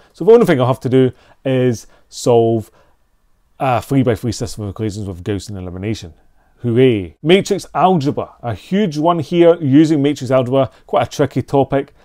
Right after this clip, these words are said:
A lot of this stuff is completely gone. In fact, the only thing I can see here at the top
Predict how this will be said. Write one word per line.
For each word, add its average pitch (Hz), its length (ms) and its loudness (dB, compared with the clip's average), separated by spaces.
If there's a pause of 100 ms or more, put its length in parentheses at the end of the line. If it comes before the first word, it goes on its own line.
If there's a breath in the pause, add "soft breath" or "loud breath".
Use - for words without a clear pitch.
(100 soft breath)
A 117 100 -10
lot 107 180 -6
of 98 80 -12
this 101 120 -8
stuff - 480 -14
is 107 200 -14
completely 101 600 -14
gone. 98 400 -6 (240 soft breath)
In 120 100 -12
fact, 123 260 -6
the 131 80 0
only 143 180 2
thing 131 200 -4
I 117 40 -4
can 117 160 -10
see 135 280 -4
here 120 280 -2
at 123 80 -4
the 139 80 -8
top 143 420 -2